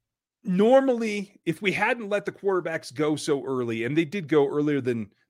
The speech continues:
than maybe we expected, I, I would say that they have to look here. I just don't feel that Desmond Ridder is a fit. He's the next guy on the board that would be the next selection for me. I don't think that they're gonna necessarily be interested in his style,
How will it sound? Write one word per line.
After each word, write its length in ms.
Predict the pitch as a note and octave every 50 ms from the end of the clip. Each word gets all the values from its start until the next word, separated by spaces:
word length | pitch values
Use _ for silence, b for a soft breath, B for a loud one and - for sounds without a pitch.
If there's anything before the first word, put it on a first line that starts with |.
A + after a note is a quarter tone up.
| _
than 140 | - A#2 B2+
maybe 280 | B2+ C#3+ D#3 D#3 D#3 C#3+
we 160 | B2 C3 B2+
expected, 600 | A#2 - - - - C3+ B2+ - A2 G2+ E2+ - -
I, 140 | B2+ D3
I 140 | - - D3+
would 120 | E3 D#3+ -
say 140 | - F#3
that 160 | D#3+ D#3 C#3+ B2
they 140 | C#3+ C#3+
have 260 | C3 D3 A#2+ D3 - -
to 120 | - C3+
look 220 | B2+ C#3 F#3+ - -
here. 200 | - G2 E2+ - b b b b b b b _ _ -
I 120 | D#3+ E3
just 400 | D#3 A#2+ A2 C3+ F3+ G3+ G3 -
don't 280 | - A3+ G#3 F#3+ - -
feel 420 | - - E3 D#3+ D#3 D3+ D3 B2+ b b b b b _ _
that 120 | B2+ A#2+
Desmond 340 | A#2+ D3+ D3+ D3 E3+ D#3 C#3
Ridder 200 | D3 C#3 C#3 C3
is 100 | A#2 G#2+
a 40 | G2+
fit. 200 | - - C#3+ C3
He's 160 | C#3+ B2 G#2+
the 60 | A#2
next 240 | A#2+ C3+ D3 - -
guy 180 | E3+ D3 D3
on 80 | D3 C#3
the 60 | B2+
board 260 | A2+ B2 C3 C3 B2+
that 80 | A#2 A#2+
would 140 | A2+ A2 A2
be 180 | A#2 A#2 A#2
the 200 | A2 - G#2 C3+
next 320 | B2 B2+ B2 A#2+ - - -
selection 440 | B2 A2+ A#2 B2 A#2 A#2+ - B2 A2+
for 100 | - G#2+
me. 160 | A2 G#2 b b b b b b _ _ _ A#2+
I 120 | C#3+ D#3+
don't 220 | F3 F3 E3+ D3+
think 200 | A#2+ - D3+ B2+
that 100 | A#2+ C3
they're 140 | A#2+ C3+ B2+
gonna 180 | A#2+ C3 A#2+ A#2+
necessarily 640 | A#2+ A#2+ A#2+ - C3 A2+ - C#3 B2+ B2 A#2 A#2
be 160 | G#2+ A2 A2+
interested 540 | A2+ - A#2 A2 - A#2 A2+ - A#2 A2 G2+
in 120 | G#2+ G#2+ G2
his 240 | A2 A2 G2+ -
style, 520 | - - - - A2 G#2+ A#2 A#2 A2+ A#2